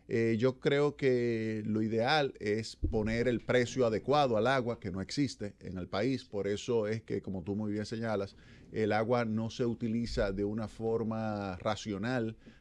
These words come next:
Hay mucho desperdicio de agua porque el precio no es el adecuado. Eh, cuando tú observas el precio que se utiliza tanto para consumo,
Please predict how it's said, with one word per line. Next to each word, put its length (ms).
Hay 280
mucho 320
desperdicio 560
de 140
agua 420
porque 440
el 100
precio 560
no 180
es 80
el 140
adecuado. 640
Eh, 180
cuando 320
tú 120
observas 760
el 260
precio 460
que 100
se 100
utiliza 460
tanto 640
para 280
consumo, 720